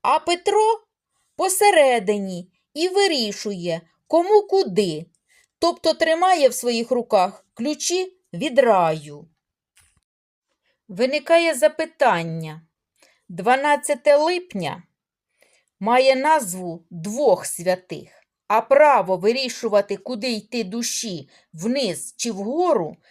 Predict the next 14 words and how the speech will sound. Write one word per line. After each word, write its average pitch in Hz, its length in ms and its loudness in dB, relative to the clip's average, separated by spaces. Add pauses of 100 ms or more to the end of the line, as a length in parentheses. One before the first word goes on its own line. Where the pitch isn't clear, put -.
(140)
належить 277 560 2
лише 269 320 -2
Петрові. 240 840 -4 (560)
А 226 120 2
чому 349 300 -4
ж 294 100 -6
не 330 80 -2
Павлові? 294 800 0 (560)
Відповідь 185 800 -8 (220)
буде 302 340 2
опублікована 302 760 -2
в 302 140 -6
подальших 190 680 -2
відео, 160 560 -10